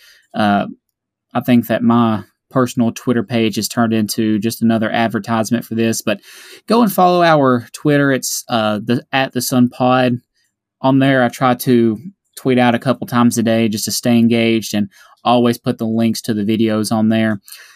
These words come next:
You know, I was looking back at our, uh, first episode. We hit, uh, after a week, we were at, like, fifty-two views, something like that, which,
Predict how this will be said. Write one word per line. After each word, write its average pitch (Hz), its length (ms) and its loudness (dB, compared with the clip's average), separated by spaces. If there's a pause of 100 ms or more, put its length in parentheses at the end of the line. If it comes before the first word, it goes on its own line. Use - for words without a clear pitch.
(240)
You 135 100 -2
know, 123 100 4
I 123 40 4
was 127 180 -2
looking 139 320 2
back 127 380 0 (260)
at 117 220 0
our, 113 680 -2 (260)
uh, 104 320 -2
first 127 360 -4
episode. 123 600 0 (280)
We 123 140 2
hit, 113 500 -2 (920)
uh, 113 220 -2
after 120 320 -4
a 107 100 -2
week, 123 400 2
we 117 140 0
were 113 140 -2
at, 113 160 -2
like, 104 180 -4
fifty-two 123 800 0
views, 120 360 4
something 123 300 0
like 117 240 0
that, 127 360 0 (360)
which, - 340 -2